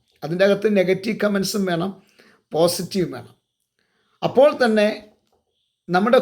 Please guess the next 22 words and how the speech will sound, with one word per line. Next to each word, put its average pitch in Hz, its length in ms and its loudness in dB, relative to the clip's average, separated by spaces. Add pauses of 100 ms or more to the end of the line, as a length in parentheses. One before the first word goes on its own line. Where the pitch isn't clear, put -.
കൂടെ 220 220 2 (140)
ചേർന്ന് 202 400 0
നിൽക്കാൻ 180 380 -4 (340)
ഒരു 165 180 -2
കൂട്ടം 180 300 -4 (340)
ജനങ്ങളുണ്ടെങ്കിൽ 160 840 0 (420)
ഏത് 226 240 2 (140)
പ്രോഗ്രാമുകൾക്ക് 135 920 -6 (380)
നമുക്ക് 147 300 -4 (160)
അത് 147 100 0 (120)
സക്സസ്സിലേക്ക് 170 600 -4
കൊണ്ടുവരാൻ 151 440 -2
പറ്റും. - 260 -18 (1600)
അപ്പോൾ 202 220 4
ഇവിടെ, 269 260 4 (680)
ആ, 190 60 -8 (440)
ഈ - 20 0 (120)
ഹലാൽ 226 420 4
എന്ന് 214 180 -6
പറയുന്ന 190 320 -6 (180)
പ്രോഗ്രാം 151 520 -6 (640)
നടത്തിയ 147 540 -6